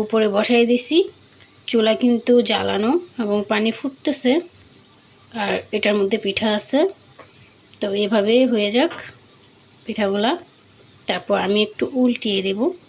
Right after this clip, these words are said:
পিঠাগুলো একটু নাড়া করে দেব। তারপর বাকিটা যদি থাকে তাহলে সিদ্ধ হয়ে যাবে। তারপরে একটু দেখাই আমি কি অবস্থা। এইটা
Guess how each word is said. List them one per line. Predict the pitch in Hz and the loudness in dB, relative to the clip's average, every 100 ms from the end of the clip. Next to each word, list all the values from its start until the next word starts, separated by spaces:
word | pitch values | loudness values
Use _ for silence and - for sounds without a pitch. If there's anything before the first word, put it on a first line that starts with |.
| - - - - - - - | -20 -20 -20 -20 -20 -16 -8
পিঠাগুলো | 202 202 202 214 | -4 -2 0 0
একটু | - 240 220 | -2 0 0
নাড়া | 202 202 202 | 0 -2 -2
করে | 202 202 | -4 -2
দেব। | 196 220 277 - - - - - - - | -2 -4 -4 -8 -20 -20 -20 -20 -20 -10
তারপর | 208 196 208 190 | -6 -2 0 0
বাকিটা | 196 - 208 226 220 214 - - - 220 208 | -2 -2 0 2 2 0 -8 -20 -10 -6 -4
যদি | 208 208 - | -4 -4 -6
থাকে | 202 247 | -2 0
তাহলে | 240 214 208 | 0 -2 -2
সিদ্ধ | 214 185 226 | -4 -2 -2
হয়ে | 220 | 0
যাবে। | 226 247 339 - - - - | 0 0 0 -6 -20 -16 -4
তারপরে | 214 202 214 214 220 269 | -4 -2 0 0 0 -4
একটু | - - 262 208 | -4 -2 0 0
দেখাই | 208 226 208 | 0 0 0
আমি | 214 254 277 - | 2 0 -2 -6
কি | 214 202 | -6 -6
অবস্থা। | 196 208 - - 220 269 - - - - - - - - - - - - - 381 - - 196 | -6 -8 -8 -6 -6 -6 -10 -20 -20 -20 -20 -20 -20 -20 -20 -20 -20 -20 -20 -20 -14 -6 -4
এইটা | 175 175 - 196 | -4 -8 -10 -4